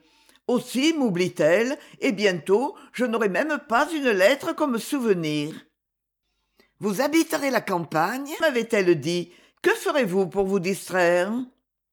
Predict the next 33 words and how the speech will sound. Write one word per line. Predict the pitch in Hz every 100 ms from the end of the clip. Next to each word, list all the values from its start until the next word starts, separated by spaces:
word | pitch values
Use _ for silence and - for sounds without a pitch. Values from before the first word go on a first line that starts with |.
| _ _ _ _ _ _ _ _ _
Je | 156
répondis | 196 269 277 294 185 254 320
que | 349
nous | 262 190
aurions | 196 196
des | 170
voisins | 156 226 233 240 160
aimables, | 160 139 147 208 247 311 - -
des | 160
réceptions, | 196 160 185 147 - 165 202 311
des | 208 185
chasses, | 185 165 151 214 - 359 - - _ _ -
et | 262
que | -
mon | 190 156
mariage | 170 262 233 185 202 285 349 247
couronnerait | 254 269 269 214 170 202 349
ce | -
temps | 226 285 302
heureux. | 220 185 139 135 143 - _ _ _ _ _ _ _ _ _ _ _ _
Qu'en | 294
savez-vous ? | 359 415 370 294 170 170
me | 156 160
dit | 175
l'une | 170 175 170
d'elles. | 156 165 156 156 156 - _ -
Il | 247 240
y | 214
a | 302
des | 359
campagnes | 359 277 214 240 220 165
très | - 311
solitaires. | 349 370 294 175 175 151 143 147